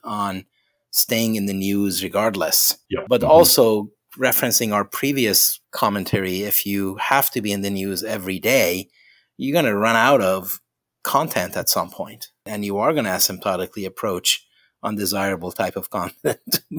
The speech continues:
Speaker 2: Yeah, <laughs> nothing to say. Well, and that's what, you know, you and I both conjectured off screen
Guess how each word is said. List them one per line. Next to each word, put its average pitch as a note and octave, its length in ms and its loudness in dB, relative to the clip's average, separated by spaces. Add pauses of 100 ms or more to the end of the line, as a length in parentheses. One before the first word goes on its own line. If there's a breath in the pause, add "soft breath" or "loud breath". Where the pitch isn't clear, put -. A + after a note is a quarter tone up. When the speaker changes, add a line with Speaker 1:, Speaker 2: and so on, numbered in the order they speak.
(160)
Speaker 2:
Yeah, - 180 2 (160)
<laughs> - 140 -6
nothing C3 300 4
to A#2 100 2
say. G2 400 4 (280 loud breath)
Well, - 220 10
and C#4+ 80 6
that's C#4+ 200 8
what, A3+ 180 6
you E3+ 60 8
know, C3+ 200 8 (220 loud breath)
you C#3+ 200 8
and C#3+ 100 10
I C#3 140 10
both A#2 340 4
conjectured A2 560 2 (120)
off B2 300 8
screen B2+ 640 -2